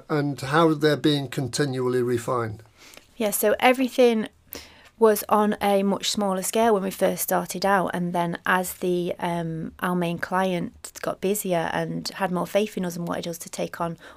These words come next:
Speaker 2: all their deliveries for the company, it was quite a short period of time this had to increase. So every single process and every single system they had in place had to be reviewed almost on a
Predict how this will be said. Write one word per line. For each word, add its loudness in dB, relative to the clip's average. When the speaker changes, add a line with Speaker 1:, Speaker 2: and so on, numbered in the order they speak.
Speaker 2:
all 8
their 2
deliveries -4
for -8
the -4
company, -6
it 4
was 0
quite 2
a 0
short 4
period 0
of -2
time 2
this -4
had -4
to -8
increase. -6
So -2
every 2
single -4
process -2
and -4
every -4
single -6
system -4
they -4
had -4
in -6
place -4
had -2
to -14
be -4
reviewed -4
almost 6
on 2
a 0